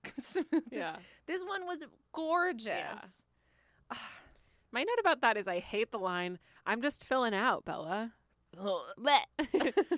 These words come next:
Speaker 2: <laughs> Um, also, he doesn't even go here.
Speaker 1: No.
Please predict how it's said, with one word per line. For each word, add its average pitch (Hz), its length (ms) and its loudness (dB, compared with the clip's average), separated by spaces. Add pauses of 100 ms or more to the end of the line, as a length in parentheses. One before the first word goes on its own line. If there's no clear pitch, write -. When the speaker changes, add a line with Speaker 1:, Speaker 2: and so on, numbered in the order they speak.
(180)
Speaker 2:
<laughs> - 140 -20
Um, 196 560 0 (560)
also, 294 240 4 (100)
he 330 120 2
doesn't 311 180 4 (180)
even - 80 -8
go 220 200 8
here. 190 440 0 (420)
Speaker 1:
No. 233 360 -4